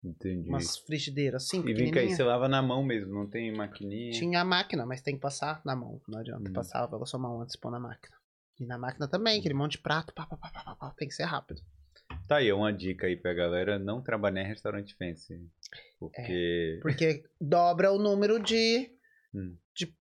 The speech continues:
Speaker 2: de utensílios,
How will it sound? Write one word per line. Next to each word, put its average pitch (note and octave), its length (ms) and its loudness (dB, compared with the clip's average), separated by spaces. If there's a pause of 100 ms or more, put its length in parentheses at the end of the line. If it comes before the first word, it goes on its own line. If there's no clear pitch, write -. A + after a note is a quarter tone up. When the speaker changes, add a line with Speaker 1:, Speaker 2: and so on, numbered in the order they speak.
(1160)
Speaker 2:
de F#3 440 2 (320)
utensílios, G3 920 4